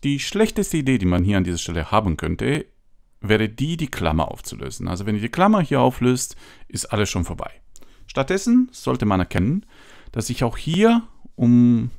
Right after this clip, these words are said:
ein Produkt zwischen zwei Termen handelt. Also diese Klammern sind natürlich mit mal verknüpft.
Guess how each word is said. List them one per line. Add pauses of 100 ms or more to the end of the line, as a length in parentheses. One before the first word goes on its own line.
(180)
ein
Produkt
zwischen
zwei
Termen
handelt. (320)
Also
diese
Klammern
sind
natürlich
mit
mal
verknüpft.